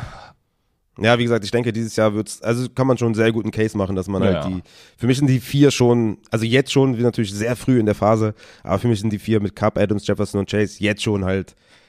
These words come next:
Speaker 1: schon nochmal in ihrem eigenen Tier und
Speaker 2: Ja, ja.
Speaker 1: für mich schon First Round.
Speaker 2: Ja, wir hatten ja unsere Top Ten vor zwei Folgen, glaub ich. Ähm, genau, da
Speaker 1: Ja.
Speaker 2: könnt ihr auch nochmal reinhören. Jo, dann jetzt, äh, Recap Wide Receiver. Ich hab wieder so ein paar, äh, beste Projections,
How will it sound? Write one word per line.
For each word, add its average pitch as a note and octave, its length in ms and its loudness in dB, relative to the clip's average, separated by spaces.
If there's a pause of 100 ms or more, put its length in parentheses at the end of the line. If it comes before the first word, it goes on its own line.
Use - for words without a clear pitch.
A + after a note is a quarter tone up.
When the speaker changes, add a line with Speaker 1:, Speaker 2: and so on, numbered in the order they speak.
(160)
Speaker 1:
schon A2 320 0
nochmal F#2+ 440 0
in F2+ 80 -2
ihrem F2 180 -4
eigenen D#2+ 640 -6
Tier F#2+ 300 -4
und E2 200 -4
Speaker 2:
Ja, G#2 120 2
ja. F2 80 -2
Speaker 1:
für E2+ 60 -6
mich F2+ 140 -6
schon F2+ 460 -6
First - 320 -4
Round. E2 140 -4
Speaker 2:
Ja, G2+ 200 -2
wir G2+ 80 2
hatten A2+ 160 -2
ja G#2+ 80 -2
unsere G2+ 280 -6
Top - 200 -12
Ten G#2 400 -4
vor G2+ 360 -4
zwei - 600 -10
Folgen, F#2+ 340 -4
glaub G2 200 0
ich. - 200 -8
Ähm, F#2 280 -4 (580)
genau, F#2 380 -4
da G#2+ 220 0
Speaker 1:
Ja. G#2 60 -2
Speaker 2:
könnt F#2 180 -8
ihr E2 40 -6
auch E2 40 -6
nochmal F2+ 180 -6
reinhören. F2+ 380 -4 (420)
Jo, C#3+ 240 4
dann C3 320 2
jetzt, C#3+ 320 -2
äh, A2+ 120 -2
Recap C#3+ 420 -2
Wide C3+ 220 2
Receiver. C#3 340 -4
Ich A#2+ 80 -2
hab - 100 -2
wieder E3+ 120 0
so B2+ 60 0
ein B2 60 -4
paar, C3 380 2
äh, F2+ 420 -6
beste D3 400 -4
Projections, B2+ 880 -6